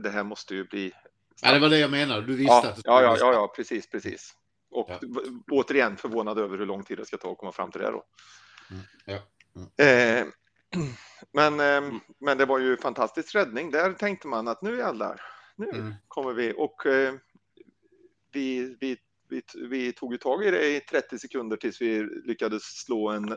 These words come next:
Speaker 1: passning, eh, oattackerade från mittback ut mot ytterback som var så långt ifrån ytterbacken att han, eh, lika gärna kunde ha varit en, eh,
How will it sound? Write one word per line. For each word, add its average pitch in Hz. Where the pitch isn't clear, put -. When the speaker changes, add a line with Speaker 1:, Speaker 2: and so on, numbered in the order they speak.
Speaker 1:
passning, 101
eh, 92
oattackerade 98
från 101
mittback -
ut 107
mot 104
ytterback -
som 104
var 101
så -
långt 110
ifrån -
ytterbacken 107
att 104
han, 104
eh, 101
lika 117
gärna 107
kunde 107
ha 107
varit 98
en, 98
eh, 98